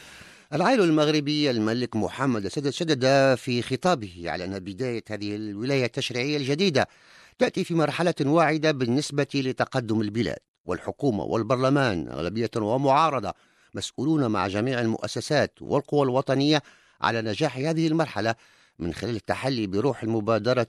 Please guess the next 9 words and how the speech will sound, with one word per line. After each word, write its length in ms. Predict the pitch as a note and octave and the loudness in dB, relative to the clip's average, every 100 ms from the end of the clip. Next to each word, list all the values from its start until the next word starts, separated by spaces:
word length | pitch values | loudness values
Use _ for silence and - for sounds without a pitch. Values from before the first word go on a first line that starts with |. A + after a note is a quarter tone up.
| A2+ | 0
والالتزام 720 | G#2 - F#2+ - F2+ G2 F2+ | -2 -2 -6 -6 -2 0 0
المسؤول. 480 | E2 G#2+ - F2 - _ _ _ - - - - - - | 0 -2 -4 -8 -12 _ _ _ -20 -20 -20 -20 -10 -2
الخطاب 320 | G3 A3+ A#3+ | 0 2 2
الملكي 420 | F3 E3+ F3+ D3+ | 4 2 0 0
رسم 280 | C#3 E3 D3+ | 0 0 2
أيضًا 380 | C3+ C3 C#3+ E3+ | 2 0 2 2
استراتيجيات 760 | D#3 C#3+ C#3 C3+ A#2+ D3 D#3+ | 2 -2 -2 -2 -2 -2 0
واضحة 460 | C3+ C#3+ C#3 B2 C#3 | 0 0 0 -2 0
وطموحة 640 | C#3+ D#3 D3 C#3 A2+ G#2+ | 0 2 2 0 2 -2